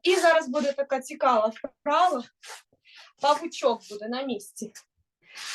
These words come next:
Вправа на ваш баланс. Як ви вмієте гарно тримати баланс. Сідаємо на попу в такого павучка і намагаємося ще підняти попу.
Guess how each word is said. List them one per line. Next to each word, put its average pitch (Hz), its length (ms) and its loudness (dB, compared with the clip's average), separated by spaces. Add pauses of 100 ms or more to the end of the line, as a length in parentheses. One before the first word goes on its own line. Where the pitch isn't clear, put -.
(100)
Вправа 392 600 4
на 339 400 4
ваш 285 340 2
баланс. 247 720 0 (920)
Як 285 300 0
ви 269 80 6
вмієте 294 380 -4
гарно 285 380 0
тримати 254 460 -2
баланс. 214 540 -2 (760)
Сідаємо 294 600 4
на 311 300 4 (160)
попу 226 340 0
в 269 80 -14
такого 285 320 4
павучка 269 760 2 (800)
і 392 140 4
намагаємося 330 840 2
ще 311 240 -4
підняти 277 600 2
попу. 196 320 -2